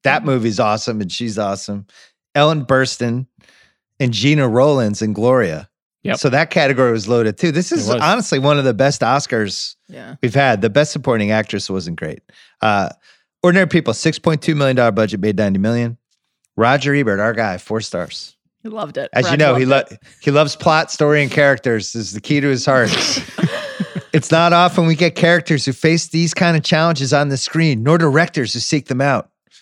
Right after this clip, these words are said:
Speaker 1: Ordinary People is an intelligent, perceptive, and deeply moving film.
Speaker 2: He's right.
Speaker 1: Raj, our guy.
Speaker 2: He's correct.
Speaker 1: Uh, most rewatchable scene.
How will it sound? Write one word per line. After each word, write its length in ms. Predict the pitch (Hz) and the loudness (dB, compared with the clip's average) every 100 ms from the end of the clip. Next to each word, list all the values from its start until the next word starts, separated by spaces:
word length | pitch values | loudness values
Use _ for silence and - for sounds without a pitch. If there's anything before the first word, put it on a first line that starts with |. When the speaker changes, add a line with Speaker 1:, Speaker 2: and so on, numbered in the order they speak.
| _ _ - | _ _ 0
Speaker 1:
Ordinary 400 | 156 156 160 139 | 2 2 0 0
People 280 | 165 156 139 | -2 -2 -2
is 120 | 107 | -2
an 60 | 113 | -4
intelligent, 560 | 110 147 151 139 147 | -2 0 0 0 -4
perceptive, 560 | - - 139 127 147 113 | -6 -2 -2 -2 -2 -2
and 180 | 98 - | -4 -4
deeply 340 | 175 165 151 | -6 -4 -4
moving 360 | 135 135 127 107 | -2 -2 -2 -4
film. 360 | 127 117 92 _ _ _ _ _ _ - | -4 -2 -4 _ _ _ _ _ _ -16
Speaker 2:
He's 160 | 160 175 | -10 -8
right. 180 | 170 - | -10 -8
Speaker 1:
Raj, 500 | 87 87 82 - - | -6 -4 -6 -14 -10
our 120 | - 98 | -6 -4
guy. 280 | 87 85 _ _ - | -4 -6 _ _ -14
Speaker 2:
He's 140 | 170 | -10
correct. 300 | 156 139 - | -8 -8 -2
Speaker 1:
Uh, 240 | 123 98 - _ _ _ | 0 0 -6 _ _ _
most 260 | 143 156 156 | 2 2 4
rewatchable 580 | 160 151 143 139 135 123 | 2 4 4 2 -2 -4
scene. 380 | - 113 95 | -2 -4 -4